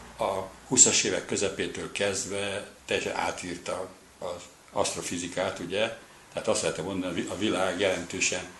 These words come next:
kitágult ilyen értelemben, és ugye más oldalról meg, meg ha azt mondjuk, hogy ha az egész tágul, akkor időben visszamegyünk, akkor az egész kisebb volt, és az ezerkilencszáznegyvennyolcban volt egy, egy Gamov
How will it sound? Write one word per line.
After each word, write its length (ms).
kitágult 680
ilyen 200
értelemben, 680
és 200
ugye 520
más 340
oldalról 400
meg, 360
meg 260
ha 140
azt 160
mondjuk, 200
hogy 140
ha 60
az 100
egész 280
tágul, 420
akkor 200
időben 240
visszamegyünk, 480
akkor 160
az 60
egész 180
kisebb 440
volt, 240
és 100
az 40
ezerkilencszáznegyvennyolcban 720
volt 140
egy, 180
egy 120
Gamov 380